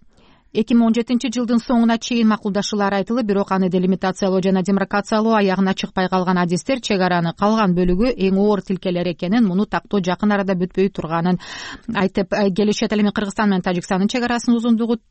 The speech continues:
тогуз жүз чакырымдан ашат жана анын теңине жакыны, э, талаштуу.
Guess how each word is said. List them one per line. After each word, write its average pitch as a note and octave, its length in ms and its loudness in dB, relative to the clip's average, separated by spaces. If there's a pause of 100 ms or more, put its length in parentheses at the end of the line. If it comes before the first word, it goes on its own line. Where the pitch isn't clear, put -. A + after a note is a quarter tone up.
(200)
тогуз G3+ 320 0
жүз G3+ 80 -2
чакырымдан F3+ 680 -2
ашат A#3 340 -4
жана F3+ 260 0
анын F#3+ 180 2
теңине F#3 380 0
жакыны, F3 540 -2 (400)
э, F#3+ 100 2
талаштуу. G#3 720 0